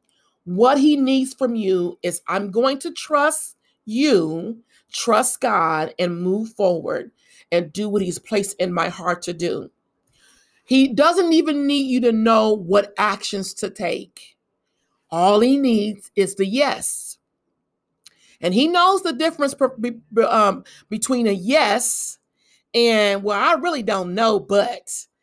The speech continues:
he knows the difference. And so he wants you to be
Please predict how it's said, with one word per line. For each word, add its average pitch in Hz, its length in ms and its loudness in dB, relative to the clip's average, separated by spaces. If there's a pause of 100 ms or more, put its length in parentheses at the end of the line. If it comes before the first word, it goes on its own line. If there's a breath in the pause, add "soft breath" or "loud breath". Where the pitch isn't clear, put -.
(120)
he 214 200 -10
knows 214 320 -4
the 240 80 -14
difference. - 800 -14 (1000 soft breath)
And 240 100 0
so 294 140 2
he 320 140 0
wants 349 500 -6
you 339 100 -2
to 320 80 -8
be 269 260 -6